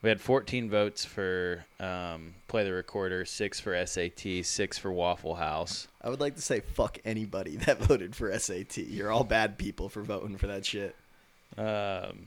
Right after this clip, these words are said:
Speaker 2: We had a couple write-in votes for, uh, skydiving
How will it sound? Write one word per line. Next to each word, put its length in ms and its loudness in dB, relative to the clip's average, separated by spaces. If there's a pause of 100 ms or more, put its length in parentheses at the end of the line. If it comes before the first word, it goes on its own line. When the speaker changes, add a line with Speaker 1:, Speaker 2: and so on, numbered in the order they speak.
Speaker 2:
We 60 -12
had 80 -6
a 40 -10
couple 220 2
write-in 480 4
votes 340 0
for, 280 0
uh, 160 -2
skydiving 840 0